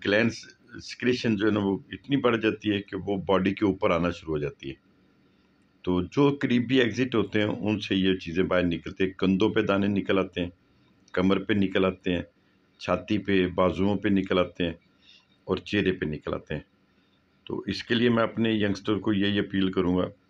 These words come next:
जो छोटी उम्र के हैं, बारह तेरह साल, पन्द्रह साल और अठारह बीस के, जिनके चेहरों पे ये चीज़ बनती है, उनसे गुजारिश ये है कि तेल वाली चीज़ें बंद कर दें,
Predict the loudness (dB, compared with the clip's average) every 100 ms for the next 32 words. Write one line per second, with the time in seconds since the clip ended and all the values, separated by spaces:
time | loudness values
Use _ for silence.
0 | _ -8 -6 -2 -4 -2 0 2 0 0
1 | 0 2 0 0 -2 -2 -2 -2 -2 -4
2 | -2 -2 0 -2 -4 _ _ -20 -20 _
3 | _ _ -8 -2 0 2 0 0 0 0
4 | -2 -4 -4 -4 -4 -8 -10 -8 -8 -6
5 | -4 -4 -4 -6 -6 -8 -8 -6 -8 -4
6 | -6 -6 -10 -20 -20 _ _ -8 -4 0
7 | 2 0 0 -4 -4 -4 0 2 4 2
8 | 0 -4 -4 -2 -2 -6 -6 -8 -8